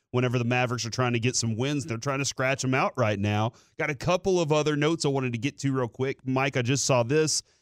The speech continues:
A seventh rounder has been traded from the Falcons to the New England Patriots for Jonnu Smith, the tight end,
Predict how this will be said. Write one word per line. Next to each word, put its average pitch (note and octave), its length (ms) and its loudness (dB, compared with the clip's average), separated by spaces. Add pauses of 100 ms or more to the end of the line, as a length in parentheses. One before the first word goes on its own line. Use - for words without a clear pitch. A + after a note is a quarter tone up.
(180)
A B2+ 120 2
seventh E3+ 520 0
rounder D#3 600 0
has B2 180 0
been B2 200 0
traded C#3+ 560 0
from C3 200 0
the A2+ 80 0
Falcons D3 580 -2
to C3+ 220 0
the A#2+ 120 0
New A#2+ 160 0
England C3+ 320 -2
Patriots C3+ 600 -2
for B2+ 300 -2
Jonnu B2+ 380 0
Smith, D3+ 360 -2
the F2 80 -20
tight A2+ 260 -2
end, C#3+ 320 -2